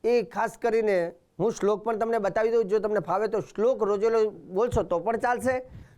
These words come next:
શ્લોક ન ફાવે તો આ છ નામ પણ બોલશો તો પણ ચાલશે, કેમ કે શાસ્ત્રમાં બંને ઓપ્શન આપ્યું છે અને આપણે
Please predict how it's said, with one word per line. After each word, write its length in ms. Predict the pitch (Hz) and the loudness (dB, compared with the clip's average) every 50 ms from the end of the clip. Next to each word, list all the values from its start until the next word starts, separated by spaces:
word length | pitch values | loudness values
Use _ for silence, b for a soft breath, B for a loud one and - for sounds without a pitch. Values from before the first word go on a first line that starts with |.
| - - | -10 -4
શ્લોક 240 | - 226 262 269 240 | 0 0 0 0 0
ન 60 | 277 | 0
ફાવે 500 | 311 320 277 277 269 269 240 196 147 120 - - _ _ _ _ _ _ _ _ _ _ _ - | -2 0 0 2 2 2 2 0 0 -2 -6 -14 _ _ _ _ _ _ _ _ _ _ _ -2
તો 80 | 220 | 0
આ 100 | 226 226 | 0 0
છ 180 | 208 - - - 214 240 262 | 0 -2 -2 0 2 2 2
નામ 260 | 254 240 233 233 233 | 2 0 -2 -2 -2
પણ 140 | 208 240 233 | -2 -2 -2
બોલશો 380 | 220 202 202 208 190 - 240 240 | 0 0 0 0 0 0 0 -2
તો 200 | - - 185 175 | 0 0 -2 -2
પણ 240 | 202 - 208 196 180 | 0 -2 -2 -2 -2
ચાલશે, 680 | - - 180 165 160 147 127 - - - 131 113 - _ _ - _ _ _ _ _ _ _ _ _ _ | -2 -2 0 0 0 -2 -4 -8 -10 -12 -12 -12 -14 _ _ -20 _ _ _ _ _ _ _ _ _ _
કેમ 140 | - 185 196 | -6 -4 -2
કે 80 | 202 180 | -2 -2
શાસ્ત્રમાં 680 | 175 - 175 180 180 - 208 208 214 220 233 220 190 | -2 -2 -4 -4 -4 -6 -6 -4 -2 -2 -2 -2 -2
બંને 320 | 180 185 196 214 233 240 | -2 -2 0 0 0 0
ઓપ્શન 440 | 226 - - 160 - - - 208 202 | 0 0 -2 -4 -4 -4 -2 -2 0
આપ્યું 320 | 202 190 196 254 254 226 165 | -2 -2 -2 0 0 0 0
છે 180 | - 139 113 b b b b b b b - | 0 -4 -6 b b b b b b b -4
અને 140 | 190 214 - - | -4 -4 -4 -4
આપણે 560 | 165 185 208 214 - 269 262 220 175 156 - | -2 -2 -2 -2 -2 0 0 0 0 -2 -4